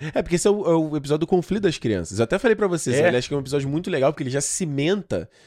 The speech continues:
Speaker 1: os players desse jogo,
Speaker 2: Aham.
Speaker 1: entendeu? Quem, quem vai rolar, assim. E eu achei que foi muito legal esse
Speaker 2: Sim,
Speaker 1: episódio.
Speaker 2: sim.
Speaker 1: Mas realmente é muito corrida, é o casamento da Rainira, é tudo muito
Speaker 2: Nossa,
Speaker 1: corrido.
Speaker 2: é.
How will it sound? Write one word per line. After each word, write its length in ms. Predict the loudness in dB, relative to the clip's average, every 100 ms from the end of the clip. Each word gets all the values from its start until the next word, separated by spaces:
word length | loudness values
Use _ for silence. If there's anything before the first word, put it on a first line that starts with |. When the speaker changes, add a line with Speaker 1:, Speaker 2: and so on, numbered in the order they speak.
| _ _ _ -2
Speaker 1:
os 200 | -2 -2
players 480 | 0 4 4 4 2
desse 240 | 0 0
jogo, 180 | 2 4
Speaker 2:
Aham. 180 | 4 0
Speaker 1:
entendeu? 400 | -2 0 2 0
Quem, 260 | 0 -4 -2
quem 160 | -2
vai 120 | -2 0
rolar, 480 | 2 2 2 2
assim. 320 | 0 -4 -6 -2
E 40 |
eu 80 | -2
achei 280 | -2 -4 -8
que 60 | -4
foi 100 | -4
muito 260 | -2 -4
legal 360 | -2 2 2 2
esse 140 | -2
Speaker 2:
Sim, 80 | -4
Speaker 1:
episódio. 360 | -2 -2 -4 -6
Speaker 2:
sim. 300 | -14 _ -10
Speaker 1:
Mas 120 | -4
realmente 320 | 0 0 0 -2
é 40 |
muito 180 | -4 -2
corrida, 420 | 0 0 0 0
é 40 |
o 40 | 0
casamento 280 | 0 -2 -2
da 60 |
Rainira, 340 | 0 0 0 -2
é 40 |
tudo 160 | -4 -2
muito 420 | 0 2 0 -2
Speaker 2:
Nossa, 40 | -6
Speaker 1:
corrido. 300 | -4 -6 -10
Speaker 2:
é. 180 | -12